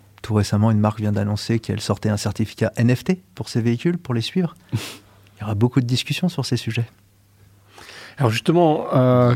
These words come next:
Speaker 3: quel est votre rapport au groupe, euh, en tant que D S I, euh, Émile Frey, euh, France ?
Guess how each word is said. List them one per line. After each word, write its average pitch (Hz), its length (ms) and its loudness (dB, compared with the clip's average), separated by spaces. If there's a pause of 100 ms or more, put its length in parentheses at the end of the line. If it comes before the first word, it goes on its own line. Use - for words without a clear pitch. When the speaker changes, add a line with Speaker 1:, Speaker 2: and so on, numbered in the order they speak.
(120)
Speaker 3:
quel 156 320 4
est 175 120 4
votre 143 600 0
rapport 127 600 4
au 131 180 6
groupe, 135 480 2
euh, 131 140 6
en 127 180 4
tant 131 180 2
que 127 280 2
D 127 260 4
S - 280 0
I, 139 380 2
euh, 113 440 2
Émile 120 360 2
Frey, 127 460 2
euh, 110 160 4
France ? 156 720 -2